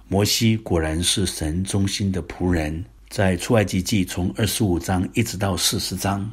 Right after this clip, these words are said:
摩西收集材料，带着以色列人开始建造。到四十章十七节，第二年正月初一，帐幕就立起来了。所以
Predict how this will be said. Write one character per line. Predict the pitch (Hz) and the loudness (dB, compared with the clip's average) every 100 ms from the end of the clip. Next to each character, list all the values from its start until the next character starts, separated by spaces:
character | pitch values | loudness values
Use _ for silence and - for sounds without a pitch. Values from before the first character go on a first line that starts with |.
| - | -4
摩 | 95 | 0
西 | 98 - 101 | 2 2 0
收 | 95 - 98 | 0 2 0
集 | 95 90 | 2 -2
材 | 87 82 90 | -2 -2 0
料， | 107 73 - - - - | 0 -2 -6 -20 -20 -4
带 | - 98 | 2 2
着 | 87 87 73 | 2 -2 -2
以 | 82 | -2
色 | - 113 | 2 4
列 | 107 | 4
人 | 87 78 82 | 2 0 -6
开 | 95 - | -4 -2
始 | 101 - | 0 -2
建 | 80 107 82 | 0 0 0
造。 | 104 92 - | -2 -2 -2
到 | 107 92 | 0 0
四 | - 110 | 2 0
十 | - | 0
章 | 98 101 101 | 0 0 0
十 | 95 95 | -2 -2
七 | - 107 104 | -2 -2 -2
节， | 98 82 82 82 - - - | -2 -2 -2 -6 -12 -20 -2
第 | 123 - | -2 4
二 | 117 | 4
年 | 92 82 80 87 | 4 0 -4 -4
正 | - 113 107 | 0 2 2
月 | 104 87 | 2 -2
初 | - 113 | -2 -2
一， | 117 110 110 - - - - | 0 0 0 -4 -18 -20 -2
帐 | 131 98 | 0 2
幕 | 95 104 80 78 | 2 0 0 -2
就 | - 90 | 0 0
立 | 80 110 107 | 0 0 0
起 | - - | 0 -4
来 | - 65 | -4 -8
了。 | 87 101 - - | -6 -8 -10 -16
所 | - 113 | -2 2
以 | 110 101 95 101 | 4 4 4 2